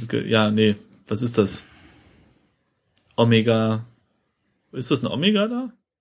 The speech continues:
Naja, also es sind auf jeden Fall Buchstaben, äh, die wir jetzt nicht, äh, in Worte fassen können.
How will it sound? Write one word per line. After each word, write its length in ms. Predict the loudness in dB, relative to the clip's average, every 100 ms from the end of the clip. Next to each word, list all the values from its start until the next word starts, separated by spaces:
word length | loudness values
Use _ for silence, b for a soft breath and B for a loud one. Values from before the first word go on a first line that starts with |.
| _ _ -10
Naja, 200 | -10 -10 B B
also 140 | 2
es 80 | 6
sind 80 | 4
auf 60 | 4
jeden 100 | 0
Fall 80 | 0
Buchstaben, 540 | -2 0 2 2 0 B B B
äh, 240 | 2 4 4
die 160 | 2
wir 100 | 2 2
jetzt 120 | 0
nicht, 300 | -4 -6 -10
äh, 580 | -10 -8 -8 -10 -12 -12
in 240 | -8 -2 2
Worte 280 | 2 0
fassen 380 | -8 -8 -10 -12
können. 280 | -12 -12